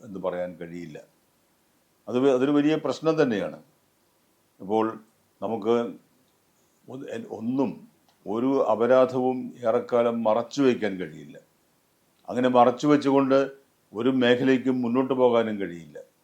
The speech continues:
അതുകൊണ്ട് നമുക്ക് താൽ-, താൽക്കാലികമായ ക്ഷുദ്ര കൗതുകത്തിനപ്പുറം ആരാണ് ഇതിൻ്റെയൊക്കെ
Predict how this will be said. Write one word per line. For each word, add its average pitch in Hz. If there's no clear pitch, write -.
അതുകൊണ്ട് 110
നമുക്ക് 104
താൽ-, 113
താൽക്കാലികമായ 127
ക്ഷുദ്ര 123
കൗതുകത്തിനപ്പുറം 123
ആരാണ് 139
ഇതിൻ്റെയൊക്കെ 147